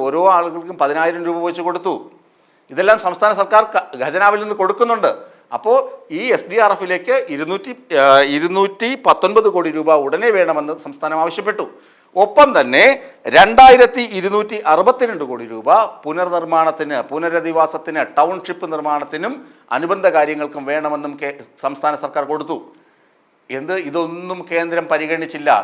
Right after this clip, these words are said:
കേന്ദ്രം അവഗണിച്ചു. ഇതൊക്കെ കഷത്തിനിടയിൽ പൂഴ്ത്തിവെച്ചു കേന്ദ്രം, അമിത്ഷാ തന്നെ പൂഴ്ത്തിവെച്ചു എന്ന് പറയാം. എന്നിട്ട് ഇതൊന്നും നടക്ക-, നടക്കാതെ വന്നപ്പോൾ കൃത്യമായ കണക്കുകളും വിവരങ്ങളും തേടി, വിവരങ്ങളും പഠിച്ച ശേഷം നവംബർ പതിമൂന്നിന് മറ്റൊരു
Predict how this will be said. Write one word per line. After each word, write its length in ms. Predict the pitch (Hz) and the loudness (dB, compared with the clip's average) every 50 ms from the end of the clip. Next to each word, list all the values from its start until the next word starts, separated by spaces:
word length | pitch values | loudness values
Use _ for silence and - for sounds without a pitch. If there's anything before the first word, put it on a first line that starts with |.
| - - | -2 -6
കേന്ദ്രം 320 | 117 127 131 135 139 143 139 135 135 | -8 -8 -6 -6 -6 -8 -6 -4 -2
അവഗണിച്ചു. 520 | 127 139 139 139 147 143 143 135 - 147 120 113 117 | -2 0 0 0 -2 -4 -6 -10 -12 -12 -12 -8 -6
ഇതൊക്കെ 280 | 127 156 156 156 196 247 247 247 - - _ _ _ - 139 - - | -4 -4 -2 -2 -2 -2 -2 -4 -10 -18 _ _ _ -20 -8 -6 -4
കഷത്തിനിടയിൽ 560 | 139 - - 190 190 196 165 156 147 143 139 139 - | -4 -2 -2 -4 -4 -4 -4 -4 -4 -4 -4 -6 -8
പൂഴ്ത്തിവെച്ചു 520 | 165 180 196 190 - 170 143 120 117 123 107 | -8 -8 -8 -6 -6 -6 -6 -6 -8 -10 -8
കേന്ദ്രം, 320 | 127 127 120 120 113 104 117 | -8 -8 -6 -8 -8 -6 -6
അമിത്ഷാ 280 | 139 180 196 - 208 214 214 208 | -6 -6 -2 2 4 6 6 6
തന്നെ 120 | 196 185 175 - | 4 4 2 0
പൂഴ്ത്തിവെച്ചു 420 | 147 147 147 147 151 139 117 107 127 123 | -2 -6 -10 -8 -10 -10 -10 -10 -10 -12
എന്ന് 120 | 123 127 120 | -8 -6 -4
പറയാം. 240 | 113 107 98 90 - - _ _ _ _ _ _ _ _ _ 131 151 | -4 -4 -4 -8 -10 -14 _ _ _ _ _ _ _ _ _ -4 -4
എന്നിട്ട് 340 | 185 214 247 254 254 - 196 247 285 - - - - - _ 143 156 | -2 -2 -2 0 4 6 6 6 4 2 -4 -12 -20 -20 _ -6 -2
ഇതൊന്നും 300 | 190 220 226 233 226 214 196 | 0 0 2 0 0 2 2
നടക്ക-, 400 | 190 190 208 - - 254 247 254 - | 2 2 2 2 2 2 2 4 4
നടക്കാതെ 440 | 175 170 - - 220 226 247 254 247 214 | 2 2 2 4 6 8 8 8 8 6
വന്നപ്പോൾ 320 | 180 160 143 - 170 214 240 - - - _ _ _ - | 4 2 0 -2 -2 -4 -4 -6 -10 -20 _ _ _ -10
കൃത്യമായ 640 | 180 185 - - 240 240 233 226 220 220 220 220 220 214 - | -10 -10 -2 2 4 4 6 6 6 6 6 6 4 2 2
കണക്കുകളും 600 | 196 185 185 196 190 - 196 190 202 196 220 220 220 175 | 0 0 0 0 -2 -4 -4 -4 -2 -2 -2 -4 -4 -2
വിവരങ്ങളും 460 | 165 170 180 190 196 208 208 208 214 208 208 - _ _ - 147 - - | 0 2 2 2 0 -2 -4 -4 -6 -10 -14 -20 _ _ -18 -16 -10 -6
തേടി, 300 | 147 147 147 139 151 220 110 147 143 135 127 143 139 | -4 -2 -2 -4 -4 -8 -12 -14 -18 -20 -14 -12 -8
വിവരങ്ങളും 580 | 156 165 196 202 196 208 214 233 233 240 - - | -4 -2 -2 -2 0 0 -2 -2 -2 -4 0 2
പഠിച്ച 280 | 147 190 226 254 - 254 - - | 4 4 4 2 0 -4 -4 -4
ശേഷം 280 | 120 107 - 170 208 262 262 - - _ _ _ - 160 | -6 -6 -4 -4 -4 -4 -6 -12 -20 _ _ _ -2 0
നവംബർ 280 | 208 233 240 240 220 185 - | 2 2 4 2 2 2 2
പതിമൂന്നിന് 460 | 165 160 165 165 165 165 160 160 156 143 156 175 | 0 0 0 -2 -4 -4 -4 -4 -4 -4 -2 -4
മറ്റൊരു 280 | 175 175 - 208 208 | -4 -2 -4 -4 -4